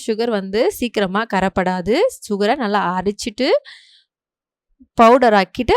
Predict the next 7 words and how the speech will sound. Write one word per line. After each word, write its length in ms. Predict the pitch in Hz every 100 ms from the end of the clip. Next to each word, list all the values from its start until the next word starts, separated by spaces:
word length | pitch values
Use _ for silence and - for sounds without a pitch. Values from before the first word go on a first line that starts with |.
| -
அப்புறம் 260 | - 262 226
யூஸ் 180 | 185 -
பண்ணிக்கோங்க. 480 | 202 185 190 190 196 247 403 571 _ _ _ _ _ _ _ _ _ _ _ _ _ _ _ _ _ _ _ -
மில்க் 340 | 226 311 370 311
மெய்ட் 160 | 240 202
வந்து 160 | 254
நம்ம 180 | 240 208